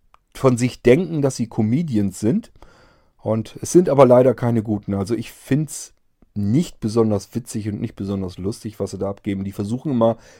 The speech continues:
möglichst lustig zu sein und im Endeffekt ist es dann, ko-, geht's dann aufs Alberne hinaus. Und deswegen kann ich mir das ehrlich gesagt nicht mehr antun. Ich hab mir, äh, die ersten Folgen immer so weiter angehört. Auch eine ganze Weile bin ich dabei geblieben, aber irgendwann ging's mir ehrlich gesagt auf die Nerven. Ähm,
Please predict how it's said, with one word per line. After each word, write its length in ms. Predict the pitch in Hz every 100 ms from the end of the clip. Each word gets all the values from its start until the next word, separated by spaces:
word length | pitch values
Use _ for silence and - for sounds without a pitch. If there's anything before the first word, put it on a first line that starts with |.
| -
möglichst 420 | 120 - 113 -
lustig 380 | 104 - - -
zu 140 | 120
sein 340 | 107 104 104 101
und 120 | 95
im 120 | 95
Endeffekt 400 | 92 104 104 98
ist 140 | 107
es 160 | 101 -
dann, 180 | 98 95
ko-, 160 | -
geht's 280 | 101 104 -
dann 120 | 104
aufs 240 | 76 - -
Alberne 460 | - 123 127 101 98
hinaus. 520 | 95 92 92 135 - _ _ - - -
Und 100 | 98
deswegen 400 | 110 113 110 107
kann 180 | - 117
ich 120 | 107
mir 80 | 107
das 140 | 104
ehrlich 240 | 78 101 -
gesagt 320 | 92 92 -
nicht 100 | 95
mehr 160 | 95
antun. 300 | 87 90 95
Ich 120 | 90 117
hab 140 | -
mir, 220 | 113 104 - - - _ _
äh, 240 | 104 98 101 -
die 120 | 104
ersten 300 | 107 123 -
Folgen 280 | - 120 117
immer 160 | 117 107
so 160 | 107
weiter 240 | 104 101 98
angehört. 400 | 120 127 120 120
Auch 120 | 120
eine 100 | 123
ganze 340 | 131 127 113
Weile 220 | 107 123
bin 120 | 127 123
ich 120 | 110
dabei 340 | 104 95 110
geblieben, 460 | 143 120 117 113 110
aber 180 | 104 107
irgendwann 340 | 110 107 101
ging's 280 | 98 104 -
mir 120 | 87
ehrlich 220 | 92 92
gesagt 300 | 98 92 -
auf 120 | -
die 140 | - 92
Nerven. 420 | 90 87 - 87 - - - - -
Ähm, 340 | 113 123 127